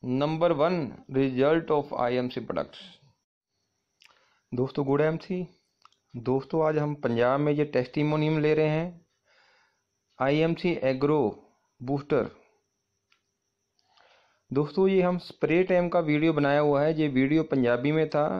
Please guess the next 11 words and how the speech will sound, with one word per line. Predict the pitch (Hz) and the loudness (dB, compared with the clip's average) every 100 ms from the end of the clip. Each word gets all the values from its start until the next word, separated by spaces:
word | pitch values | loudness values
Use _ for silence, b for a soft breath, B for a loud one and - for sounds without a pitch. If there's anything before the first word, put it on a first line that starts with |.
| - - | -8 -8
तो | 143 | -4
मैं | 139 120 143 | 0 2 2
अपनी | 135 135 143 139 | 0 -2 0 2
वॉइस | 117 131 143 - | 2 0 0 -2
से | 151 | -2
हिंदी | 139 127 139 | 2 2 2
में | 147 | 0
ट्रांसफ़र | 139 135 135 139 | 0 -2 0 -2
कर | 135 135 | 0 0
रहा | 139 | 0
हूँ। | 160 | -2